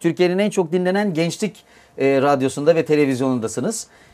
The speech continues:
E, ve dolayısıyla da gençler merak ediyor. Gençlerle ilgili Çalışma Bakanlığı'nın ne gibi çalışması var? Ve aynı zamanda dediğim gibi çalışmak isteyene destek bizden sloganının arkasında,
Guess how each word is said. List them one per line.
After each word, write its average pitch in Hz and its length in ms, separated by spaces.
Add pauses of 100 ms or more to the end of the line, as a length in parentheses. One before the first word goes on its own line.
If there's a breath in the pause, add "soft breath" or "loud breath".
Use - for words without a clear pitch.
(100)
E, 139 220
ve 151 100
dolayısıyla 180 520
da 190 60
gençler 175 420
merak 165 360
ediyor. 123 260
Gençlerle 165 520
ilgili 123 240
Çalışma 165 340
Bakanlığı'nın 135 460
ne 156 80
gibi 123 160
çalışması 107 460
var? 202 180
Ve 208 80
aynı 202 180
zamanda 156 280
dediğim 165 180
gibi 180 260 (240 soft breath)
çalışmak 175 380
isteyene 139 280
destek 165 320
bizden 143 220
sloganının 170 580
arkasında, 170 680